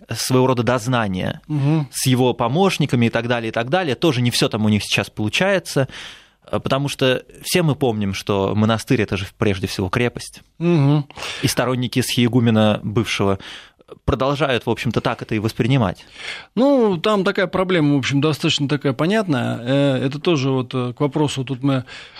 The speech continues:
Speaker 2: р-, я говорил как бы о признаках секты в некоторых наших политических несистемно-оппозиционных кругах. А, вот, на самом деле признаки секты такие, они могут возникать где угодно, к сожалению, да.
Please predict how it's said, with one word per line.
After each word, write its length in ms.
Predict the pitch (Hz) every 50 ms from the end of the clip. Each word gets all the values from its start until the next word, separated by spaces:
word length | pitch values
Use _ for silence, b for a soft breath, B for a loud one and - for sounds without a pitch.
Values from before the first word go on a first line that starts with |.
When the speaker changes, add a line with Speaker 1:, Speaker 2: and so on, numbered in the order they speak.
| B B
Speaker 2:
р-, 320 | - 151 156 156 180 160 143
я 200 | - 165 175 170
говорил 280 | 151 170 180 180 170 147
как 120 | 147 147
бы 100 | 143 147
о 40 | 151
признаках 420 | 131 185 175 147 147 139 156 139
секты 340 | - - 196 180 - - 160
в 20 | 147
некоторых 320 | 165 156 117 165 139 110
наших 260 | 160 156 - 120 104
политических 580 | - 175 170 160 175 160 - - - 151 123 -
несистемно-оппозиционных 1080 | 160 151 127 160 - - 185 156 156 151 139 - 151 143 147 - - 165 156 143 -
кругах. 420 | - 170 175 180 226 247 233 - -
А, 340 | 151 139 143 143 135 120 135
вот, 220 | 139 139 143 147 127
на 120 | 156 170 196
самом 220 | - 269 247 220
деле 140 | 190 175 165
признаки 380 | 131 185 190 151 160 151 156
секты 360 | 156 - - 240 233 - - 143
такие, 260 | 151 131 - 139 131
они 240 | 135 156 175 175 165
могут 340 | 151 147 151 139 147 131
возникать 340 | 147 139 135 143 135 160 151 135
где 180 | 127 120 143
угодно, 440 | 139 135 127 131 131 120 110 95 104
к 60 | -
сожалению, 480 | - 127 123 131 131 120 107 101 92 95
да. 240 | 107 123 131 143 139